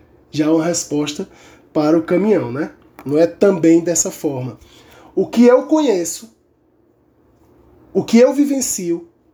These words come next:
é vivência para todos, porque foi reduzida à sua pureza íntima."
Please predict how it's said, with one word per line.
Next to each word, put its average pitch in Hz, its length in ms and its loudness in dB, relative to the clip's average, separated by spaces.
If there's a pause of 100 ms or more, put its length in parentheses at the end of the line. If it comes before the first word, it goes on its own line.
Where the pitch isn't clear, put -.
(300)
é 180 140 -2
vivência 175 560 0
para 185 260 -4
todos, 139 720 -6 (240)
porque 160 260 -2
foi 160 220 0
reduzida 165 760 -4
à 165 60 -2
sua 170 240 -4
pureza 170 480 2
íntima." 151 520 -4